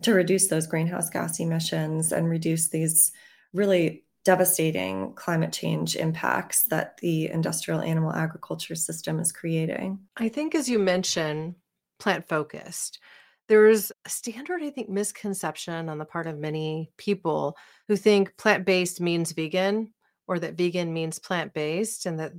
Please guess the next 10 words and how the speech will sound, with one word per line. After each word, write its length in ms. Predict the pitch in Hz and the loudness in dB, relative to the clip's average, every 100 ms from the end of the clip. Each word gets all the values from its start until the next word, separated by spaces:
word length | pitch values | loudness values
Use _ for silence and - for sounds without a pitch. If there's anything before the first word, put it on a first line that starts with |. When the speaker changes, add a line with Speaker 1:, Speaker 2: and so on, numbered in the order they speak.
| - | -2
Speaker 2:
they're 400 | 175 165 160 160 - _ _ _ | 0 2 0 -4 -20 _ _ _
somehow 420 | - 214 190 196 | -2 0 2 2
the 100 | 180 | 0
same 300 | 170 180 165 | -2 -2 -4
thing. 400 | 160 170 170 190 | -4 -4 -2 -2
And 160 | 170 160 | -2 -4
so 480 | - 175 165 160 156 _ _ _ - | -4 -2 -2 -2 -6 _ _ _ -4
those 380 | 190 214 220 196 | 6 6 6 4
that 180 | 202 - | 0 4
are 520 | 190 185 185 185 185 | 6 8 6 2 0